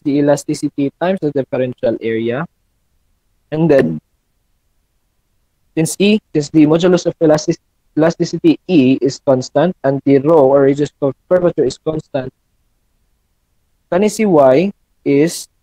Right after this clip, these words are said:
not constant. It is, it is varying, di ba? Eh, pwede man nga what if diri ko sa iba pa magkuha,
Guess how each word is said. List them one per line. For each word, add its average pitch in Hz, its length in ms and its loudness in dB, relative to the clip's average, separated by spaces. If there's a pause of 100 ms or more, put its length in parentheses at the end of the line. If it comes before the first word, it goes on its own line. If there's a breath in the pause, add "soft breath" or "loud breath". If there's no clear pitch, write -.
(500)
not 131 260 -2 (160)
constant. 127 560 -4
It 143 120 -4 (200)
is, 135 320 -2
it 147 140 -4
is 135 200 -2
varying, 131 640 0 (160)
di 131 160 -4
ba? 131 240 -2 (600)
Eh, 123 100 -2
pwede 147 240 2
man 156 160 2
nga 147 120 2
what 143 180 2
if 156 240 0
diri 147 180 0
ko - 80 -2
sa 139 140 -2
iba 147 160 0
pa 147 100 0
magkuha, 143 480 2